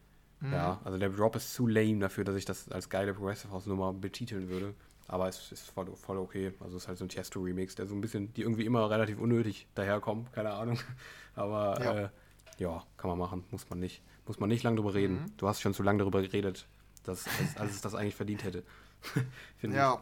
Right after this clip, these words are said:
Speaker 2: ich.
Speaker 1: das stimmt. Die Konstellation war so ein bisschen
Speaker 2: Ja, das stimmt wohl, ja.
Speaker 1: komisch. Ich weiß auch gar nicht, was da genau hintersteckt. Aber
Speaker 2: Ja,
Speaker 1: gut.
Speaker 2: das stimmt.
Speaker 1: Können wir auch weitermachen.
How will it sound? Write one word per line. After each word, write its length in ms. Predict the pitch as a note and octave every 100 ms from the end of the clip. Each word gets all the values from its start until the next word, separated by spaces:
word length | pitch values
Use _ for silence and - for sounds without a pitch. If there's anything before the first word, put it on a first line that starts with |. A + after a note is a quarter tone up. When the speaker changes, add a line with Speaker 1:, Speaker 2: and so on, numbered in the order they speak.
| -
Speaker 2:
ich. 40 |
Speaker 1:
das 140 | C3+ C#3
stimmt. 420 | D#3 C3+ - -
Die 80 | A#2
Konstellation 760 | D3+ D3+ D3 C3+ - E3+ C#3+
war 100 | A#2+
so 80 | A#2+
ein 60 | A#2+
bisschen 360 | A#2 A#2+ A#2+ -
Speaker 2:
Ja, 180 | G#2+ -
das 160 | G#2+ -
stimmt 180 | F2+ F2+
wohl, 160 | F2 - -
ja. 120 | G2 - - - - -
Speaker 1:
komisch. 440 | G3 F3+ C3+ -
Ich 40 | A#2
weiß 140 | C3
auch 120 | D3
gar 120 | C#3+ D3
nicht, 120 | D#3
was 140 | D3+
da 100 | D3+
genau 160 | D3 C#3
hintersteckt. 560 | C#3+ B2 - - -
Aber 180 | - C#3
Speaker 2:
Ja, 80 | G2+
Speaker 1:
gut. 140 | - - - -
Speaker 2:
das 100 | -
stimmt. 260 | - F2 F2+ - -
Speaker 1:
Können 180 | - C3
wir 60 |
auch 100 | B2+
weitermachen. 540 | A#2+ B2+ A2+ A#2 C3